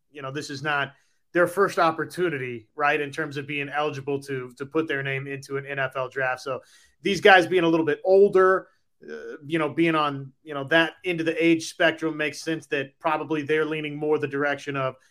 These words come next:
"Hey, I'm just gonna go a-, and see, A, if I get drafted, and then, you know, B, where I get drafted and kinda figure out the rest later." So wish both well,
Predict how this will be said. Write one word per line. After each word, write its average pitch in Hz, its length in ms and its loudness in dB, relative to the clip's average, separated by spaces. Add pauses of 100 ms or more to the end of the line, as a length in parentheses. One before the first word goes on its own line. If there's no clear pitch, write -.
(140)
"Hey, 180 100 -2
I'm 180 140 -2
just 185 180 -2
gonna 139 160 -2
go 120 420 -4 (100)
a-, 151 280 0
and 143 120 -2
see, 147 540 -6 (1040)
A, 202 280 8
if 170 340 -2
I 175 100 6
get 170 140 0
drafted, 165 560 2
and 147 120 -6
then, 147 220 -4
you 147 120 -8
know, 143 100 -4
B, 156 240 -4
where 147 160 0
I 143 80 2
get 143 140 -6
drafted 139 420 -4
and 127 180 -14 (300)
kinda 143 180 -6
figure 139 240 -4
out 135 140 0
the 135 80 -6
rest 131 280 -2
later." 131 240 -4
So 127 240 -6 (280)
wish 202 240 2
both 202 320 8
well, 196 480 2